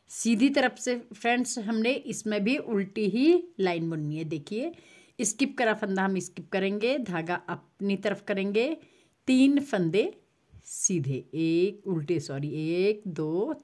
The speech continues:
तीन। ये हमने उल्टे बुन लिए। ये स्किप करा हुआ फंदा है, इसको हम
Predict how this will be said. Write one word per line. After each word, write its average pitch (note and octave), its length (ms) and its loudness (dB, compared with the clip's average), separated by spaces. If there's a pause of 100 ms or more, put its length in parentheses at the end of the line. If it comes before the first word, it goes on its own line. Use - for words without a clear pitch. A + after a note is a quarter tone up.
(600)
तीन। C#3 320 2 (1120)
ये F#3+ 120 4
हमने G3+ 200 4
उल्टे G3+ 280 4
बुन A3+ 200 4
लिए। C#4 120 2
ये C4 360 0
स्किप - 360 4
करा C4+ 180 6
हुआ A3+ 180 4
फंदा F#3 360 0
है, A#3 200 2
इसको - 300 -4
हम A#3 280 0